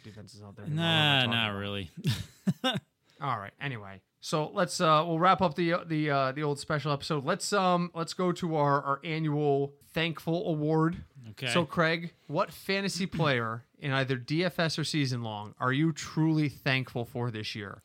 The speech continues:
Speaker 1: And if you say Alvin Kamara, I'm gonna get up out of this chair and I'm gonna slap you.
Speaker 2: Um, the, somebody involving a trade we did, I would have to say, uh,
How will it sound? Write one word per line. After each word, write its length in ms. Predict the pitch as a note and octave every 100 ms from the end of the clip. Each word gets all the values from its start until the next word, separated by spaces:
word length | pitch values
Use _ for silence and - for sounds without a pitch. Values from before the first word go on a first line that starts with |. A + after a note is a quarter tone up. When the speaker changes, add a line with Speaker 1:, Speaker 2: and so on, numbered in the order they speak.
| _ -
Speaker 1:
And 100 | B2+
if 60 |
you 80 | C3+
say 200 | - G3+
Alvin 280 | F3 D#3+ D#3+
Kamara, 380 | D3+ D#3 C#3+ C#3
I'm 100 | C3+
gonna 160 | B2+ A#2+
get 180 | A2+ B2
up 180 | D3 D3
out 140 | C3+
of 80 | C3
this 180 | B2+ B2+
chair 260 | - C3 A#2+
and 140 | A#2
I'm 60 | A#2+ B2
gonna 160 | A2+
slap 500 | - - B2+ A2+ G#2+
you. 220 | G#2+ G#2 - -
Speaker 2:
Um, 600 | C#3+ D3 C#3+ C#3+ C#3+ C#3 - _
the, 400 | D#3 D3 C#3+ C#3 D3
somebody 400 | - F3+ F#3 F3+
involving 480 | C#3 D3+ D3+ C#3
a 20 | B2
trade 340 | - D3 C3+
we 220 | B2 C#3
did, 340 | C#3 D#3+ F#3+ -
I 200 | B2 C3
would 80 | C#3+
have 160 | C#3
to 80 | C3
say, 420 | - - B2+ B2
uh, 140 | A#2+